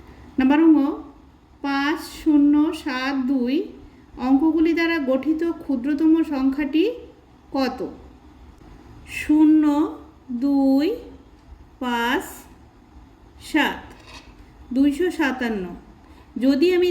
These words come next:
চার অঙ্কের সংখ্যা লিখি তাহলে হবে দুই শূন্য পাঁচ সাত। আর যদি আমি সব থেকে ছোট সংখ্যা লিখি তাহলে হবে দুইশো সাতান্ন।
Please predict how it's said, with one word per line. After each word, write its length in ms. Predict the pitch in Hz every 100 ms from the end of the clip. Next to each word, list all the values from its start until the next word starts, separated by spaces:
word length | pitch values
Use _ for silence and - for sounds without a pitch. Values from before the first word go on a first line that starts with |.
| 311
চার 200 | 277 240 254
অঙ্কের 280 | 311 311 339 349
সংখ্যা 320 | 339 320 349 330
লিখি 300 | 302 311 285 466 - - - - - -
তাহলে 380 | 262 247 254 311 330
হবে 260 | 339 285 294 392 - - - - - - - - 233
দুই 400 | 277 269 269 285 466 - - -
শূন্য 400 | - 302 277 269 269 294 392 - - - - -
পাঁচ 440 | 269 262 240 277 - - - - _ _ -
সাত। 300 | 285 202 - - - - - - - - - - -
আর 80 | 233 220
যদি 160 | 294 339
আমি 120 | 339 339
সব 160 | 294 240 -
থেকে 180 | 320 311 330
ছোট 120 | 330 330 320
সংখ্যা 280 | 349 330 359
লিখি 260 | 330 294 330 466 - - - -
তাহলে 320 | 247 247 277 302
হবে 220 | 294 294 453 - - - - 247
দুইশো 380 | 277 269 311 311 - - - - - -
সাতান্ন। 500 | 277 247 247 240 214